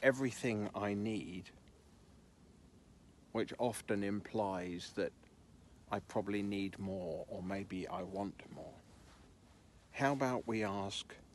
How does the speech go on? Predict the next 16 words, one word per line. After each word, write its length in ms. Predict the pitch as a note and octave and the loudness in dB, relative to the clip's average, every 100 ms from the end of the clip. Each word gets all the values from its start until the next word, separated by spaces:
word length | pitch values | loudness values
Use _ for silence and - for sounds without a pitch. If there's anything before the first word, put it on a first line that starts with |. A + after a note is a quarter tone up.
| - - - - - - - - A2+ | -20 -20 -20 -20 -20 -20 -20 -10 2
"Do 200 | B2 B2 | 4 6
I 140 | B2 | 4
need 540 | A#2 C3 G2 D#2+ F#2+ - - - - - - | 4 2 2 -4 -10 -14 -20 -20 -20 -20 -8
all 360 | - A#2+ A2+ G#2 F#2+ | -2 0 0 -2 -6
that 140 | F2+ | -4
I 180 | F#2 F2+ | -4 -4
have? 320 | - A2 E2 - - - - - - - - - - - - - - - - - - - - - - - - - - - - | -6 -8 -8 -14 -20 -20 -20 -20 -20 -20 -20 -20 -20 -20 -20 -20 -20 -20 -20 -20 -20 -20 -20 -20 -20 -20 -20 -20 -20 -10 2
Is 200 | C#3 C#3 | 4 8
there 180 | D#3 | 8
someone 500 | C#3 - D3+ C#3 B2 | 8 6 6 8 6
else 640 | B2 B2+ G2 F#2 - - - - - | 6 4 4 0 -6 -8 -12 -16 -6
that 180 | G2+ G2+ | -2 0
needs 800 | A2+ A#2+ A2 F2 F#2+ G2+ - - - - - - - | 2 4 2 0 -6 -8 -10 -10 -14 -20 -20 -20 -6
what 240 | G2 F#2+ F#2+ | -2 -2 -2
I 160 | F2+ | -4
have?" 320 | F2+ - E2+ | -4 -8 -10